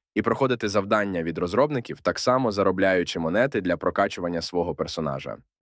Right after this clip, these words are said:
Думаю, з цим зрозуміло. Тут можна заробляти монети, але нас більше цікавить, як правильно прокачувати цього хом'яка і його прибуток в годину. Для початку вам потрібно по максимуму прокачати свій ранг хом'яка та отримати грандмайстра, це сто мільйонів монет.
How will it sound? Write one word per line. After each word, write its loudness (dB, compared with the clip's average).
Думаю, 4
з -6
цим 0
зрозуміло. -2
Тут 2
можна 4
заробляти 2
монети, 0
але 2
нас 0
більше -4
цікавить, -2
як 0
правильно 0
прокачувати -2
цього -2
хом'яка 2
і -4
його 0
прибуток -4
в -12
годину. -2
Для 4
початку 0
вам 4
потрібно 0
по 2
максимуму 0
прокачати 0
свій 0
ранг 0
хом'яка 2
та 6
отримати 2
грандмайстра, 0
це 2
сто 2
мільйонів 2
монет. -2